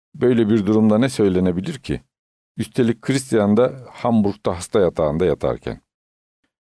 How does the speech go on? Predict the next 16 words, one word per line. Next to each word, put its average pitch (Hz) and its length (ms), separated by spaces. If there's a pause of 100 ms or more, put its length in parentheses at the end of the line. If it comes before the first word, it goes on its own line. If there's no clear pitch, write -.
Durum 208 240
böyleydi 131 400
gerçekten. 73 600 (160)
Christian'ın 131 560
sol 143 280
tarafındaki 87 640
ağrı 110 380
son 131 260
zamanlarda 87 720
Londra'da 90 540
öyle 98 300
artmış - 520
ve 73 160
dayanılmaz 101 540
olmuştu 87 380
ki 165 220